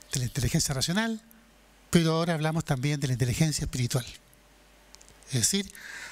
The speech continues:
aquella dimensión de la conciencia que produce síntesis. Gran capacidad de unir,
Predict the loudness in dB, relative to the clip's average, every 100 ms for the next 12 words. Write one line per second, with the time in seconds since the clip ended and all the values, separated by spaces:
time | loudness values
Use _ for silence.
0 | -16 2 2 4 4 4 2 0 0 2
1 | 2 2 0 -2 -4 -2 -2 0 0 2
2 | 2 2 0 -2 -4 -18 -18 -18 -20 -20
3 | -20 -20 -20 -20 0 2 4 2 2 2
4 | -2 -4 -18 -20 -4 0 0 0 0 0
5 | 0 -2 -2 -4 -10 -20 -20 -20 -20 -20
6 | -20 -20 -20 -20 -20 -20 -18 -20 -20 0
7 | 4 4 4 2 2 2 0 0 -2 -2
8 | 2 2 2 -6